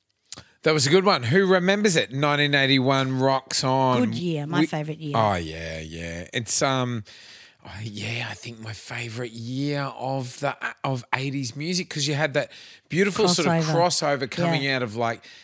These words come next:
Speaker 1: disco and lots of seventies influences and, like, new wave is just, like, you know, exploding. And, and they, they, they didn't, they didn't even really coin the phrase new wave yet. They didn't know what to call it. It was so new.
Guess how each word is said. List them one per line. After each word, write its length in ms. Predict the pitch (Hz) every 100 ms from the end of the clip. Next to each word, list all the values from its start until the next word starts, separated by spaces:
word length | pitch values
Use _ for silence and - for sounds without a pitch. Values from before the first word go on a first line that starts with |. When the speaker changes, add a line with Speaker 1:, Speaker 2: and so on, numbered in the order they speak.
| -
Speaker 1:
disco 580 | 117 131 131 - 127 123
and 140 | 123 120
lots 240 | 127 -
of 80 | 113
seventies 600 | - 110 120 120 107 104 131
influences 800 | 117 - 117 107 98 107 101 98
and, 320 | 95 95 95
like, 340 | 90 90 -
new 320 | 104 104 107
wave 500 | 98 98 98 95 90
is 160 | 87 -
just, 220 | 92 -
like, 180 | 90 90 - 92 87 -
you 140 | 101
know, 200 | 92 85 87
exploding. 1120 | 104 - - - 101 101 117 131 120 80 69 - - - -
And, 200 | 147 151
and 100 | 160
they, 140 | 147 143
they, 340 | 135 147 135
they 240 | 127 139
didn't, 340 | 127 160 180 147 _
they 160 | 123 120
didn't 300 | 123 139 -
even 340 | 120 107 104 98
really 400 | 107 101 98 98 _ _ _
coin 420 | - - 117 113 107
the 80 |
phrase 680 | 95 - 101 127 180 180 131
new 220 | 113 101
wave 340 | 85 80 76 90
yet. 160 | 73
They 100 | 92
didn't 180 | 104 131
know 80 | 117
what 160 | 101 -
to 80 | -
call 440 | - 110 160 185
it. 60 | 113
It 100 | -
was 100 | 90
so 180 | - 78
new. 300 | 76 76